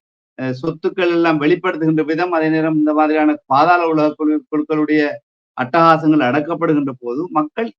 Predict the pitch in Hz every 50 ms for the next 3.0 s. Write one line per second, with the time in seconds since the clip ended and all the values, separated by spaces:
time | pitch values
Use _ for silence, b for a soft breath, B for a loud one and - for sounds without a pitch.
0 | _ - 294 294 - 202 220 233 233 233 233 247 240 226 220 208 202 190 190 196
1 | - 196 190 190 190 180 - - 175 175 175 165 160 151 147 160 175 175 - 170
2 | 160 147 135 123 135 127 120 117 113 104 _ _ _ 117 131 160 165 165 156 160